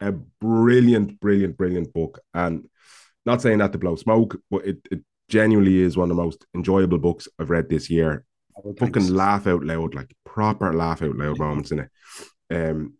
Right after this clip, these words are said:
Speaker 1: Mero waited for the audiobook because he can't read. But, um, how, how have you
Speaker 2: <laughs> I sent Mero all the good lines from it anyway.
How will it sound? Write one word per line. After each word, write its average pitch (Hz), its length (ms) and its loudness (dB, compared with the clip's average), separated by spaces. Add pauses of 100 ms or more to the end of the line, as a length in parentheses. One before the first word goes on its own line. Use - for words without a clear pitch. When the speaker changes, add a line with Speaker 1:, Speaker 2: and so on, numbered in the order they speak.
(140)
Speaker 1:
Mero 110 240 2
waited 104 300 0
for 98 100 -2
the 90 100 0
audiobook 90 540 -2
because 85 200 -6
he 82 60 -12
can't 80 260 -4
read. 80 260 -2 (520)
But, 196 200 4 (360)
um, 92 360 0 (220)
how, 143 460 2 (200)
how 139 180 2
have 165 160 6
you 175 80 0
Speaker 2:
<laughs> - 480 -2
I 165 80 2
sent 185 260 2
Mero 170 240 6
all 151 120 6
the 139 100 2
good 151 180 0
lines 127 300 2
from 123 140 -4
it 110 100 -2
anyway. 113 420 -4